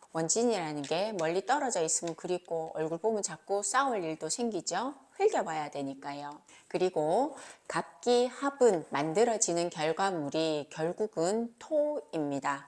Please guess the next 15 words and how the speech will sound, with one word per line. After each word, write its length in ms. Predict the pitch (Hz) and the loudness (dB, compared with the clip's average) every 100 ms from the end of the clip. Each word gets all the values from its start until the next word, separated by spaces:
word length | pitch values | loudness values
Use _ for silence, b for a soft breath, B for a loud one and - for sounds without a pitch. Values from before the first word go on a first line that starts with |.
| B | B
신약한 920 | - - 320 277 - 175 165 214 247 240 | -2 6 6 6 2 -2 0 0 -2 -2
기일간이 1300 | 233 233 226 - 208 202 196 180 147 151 143 135 B B - | 0 2 0 2 0 2 -2 0 0 0 -2 -6 B B -8
갑기합해서 1600 | 151 - - 233 240 240 262 254 - - 262 254 240 226 226 - | -6 -6 -2 2 2 2 0 -2 -16 -12 -2 0 2 0 -2 -6
토가 300 | - 262 226 | -2 2 2
만들어진다고 960 | 160 147 185 175 165 151 151 151 151 160 | 2 0 0 0 -2 -2 -2 0 0 0
이 260 | 226 240 247 | 2 4 2
생성된 640 | 269 285 285 220 185 175 | 2 0 0 -2 -2 -2
토가 540 | 175 233 185 165 185 262 B | -2 -6 -2 -2 -2 -4 B
나의 600 | 165 170 190 208 180 170 | -2 0 2 0 2 2
신약한 800 | 175 - 269 202 - 170 160 165 165 | 2 4 4 2 0 0 0 0 0
체를 340 | - 254 208 202 | 0 2 0 0
보강해 440 | 170 196 220 196 | 0 0 0 -2
준다라고 720 | - 196 202 202 202 165 143 | -2 -2 0 0 0 -2 -2
생각하면 880 | 147 170 165 - 143 139 160 226 262 B B _ | -2 -2 -4 -6 -8 -2 -2 0 -4 B B _
큰 320 | - 302 294 | 0 2 2